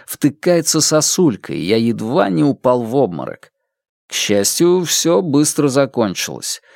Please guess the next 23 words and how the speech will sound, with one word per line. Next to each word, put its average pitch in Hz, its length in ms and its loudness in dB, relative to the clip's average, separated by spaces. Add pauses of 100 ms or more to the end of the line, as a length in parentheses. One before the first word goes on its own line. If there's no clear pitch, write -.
(200)
Я - 160 0
был 175 180 2
благодарен 165 680 2
им 110 120 0
за 110 200 0
то, 190 240 0
что 135 240 2
они 139 220 2
обошлись 131 500 0
без 120 240 -2
фамилии 151 520 2
и 147 60 4
названия 139 600 2
должности. 92 840 -4 (460)
Никогда 165 720 2
в 90 80 -10
жизни 120 360 0
я 131 180 2
еще 135 260 2
не 139 200 4
испытывал 123 600 0
такой 156 440 2
боли, 139 460 0